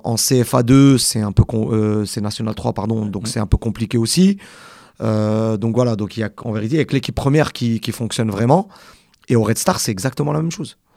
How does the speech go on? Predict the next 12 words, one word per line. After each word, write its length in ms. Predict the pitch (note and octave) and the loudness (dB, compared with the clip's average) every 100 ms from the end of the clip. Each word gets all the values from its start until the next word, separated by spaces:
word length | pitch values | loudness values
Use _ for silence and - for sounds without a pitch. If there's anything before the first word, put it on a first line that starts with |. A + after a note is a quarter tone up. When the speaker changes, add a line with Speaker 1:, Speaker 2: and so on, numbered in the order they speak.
| _ _ | _ _
Speaker 1:
Donc, 320 | G2+ G#2 - | -6 -6 -4
euh, 160 | G#2 G2+ | -4 -4
Red 160 | G#2 | -6
Star, 240 | - E3 E3+ | -4 -4 -2
c'est 140 | - | -2
aussi 280 | A2+ - A#2+ | -4 -2 -2
une, 440 | A2 A2 G#2+ A2 - _ _ | 0 0 -2 -4 -10 _ _
une 140 | A#2 A2+ | -4 -2
autre, 280 | A2 A#2 A2 | -2 -2 0
une 180 | G#2+ | 0
autre 140 | A#2 G#2 | -2 -2
gestion, 480 | G#2+ A2 D3 F3 | -4 -4 0 0